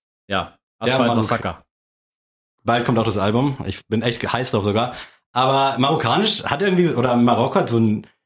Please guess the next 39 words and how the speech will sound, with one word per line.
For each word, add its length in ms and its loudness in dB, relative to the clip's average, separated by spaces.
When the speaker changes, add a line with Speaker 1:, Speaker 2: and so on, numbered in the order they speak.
Speaker 2:
Hype 300 0
ist 100 0
das 120 -2
falsche 340 -2
Wort, 220 2
aber 160 0
irgendwie 300 0
kennt 260 -2
man, 240 0
also 260 0
vom 260 0
Hörensagen 440 2
so 260 -2
viele 180 0
Marokkaner 640 -2
in 120 0
letzter 220 0
Speaker 1:
Echt? 140 0
Speaker 2:
Zeit. 200 -4
Also 180 0
immer 200 2
bei 100 2
YouTube-Videos, 800 0
die 120 0
auch 240 -2
oftmals 440 0
leider 200 0
ein 80 2
bisschen 360 0
Panne 260 -2
sind, 280 0
wo 140 -2
irgendwelche 480 0
so 120 0
Real-Life-Tinder, 800 2
da 80 2
sind 180 0
so 260 0
oft 220 -2